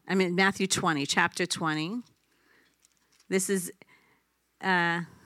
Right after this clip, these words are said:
we, we went to, we were in twenty-three, Matthew twenty-three,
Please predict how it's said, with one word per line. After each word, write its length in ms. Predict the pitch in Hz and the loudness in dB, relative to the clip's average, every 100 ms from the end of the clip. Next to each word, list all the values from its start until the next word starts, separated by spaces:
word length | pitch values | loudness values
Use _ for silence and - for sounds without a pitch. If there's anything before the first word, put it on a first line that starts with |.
| - - - _ _ _ _ _ _ - 185 | -20 -20 -20 _ _ _ _ _ _ -10 0
we, 140 | 185 | 0
we 260 | - 190 196 | 2 0 2
went 240 | 208 214 | 2 2
to, 320 | - 196 175 170 | 2 2 2 0
we 140 | 185 185 | 0 0
were 120 | 180 | 2
in 120 | 180 | 0
twenty-three, 800 | - - 202 196 190 180 160 151 | -2 0 0 -2 -2 0 0 0
Matthew 420 | 156 160 170 175 | -2 -2 -2 -4
twenty-three, 880 | 170 - 165 160 151 160 147 156 | -4 -4 -4 -4 -4 -2 -2 -2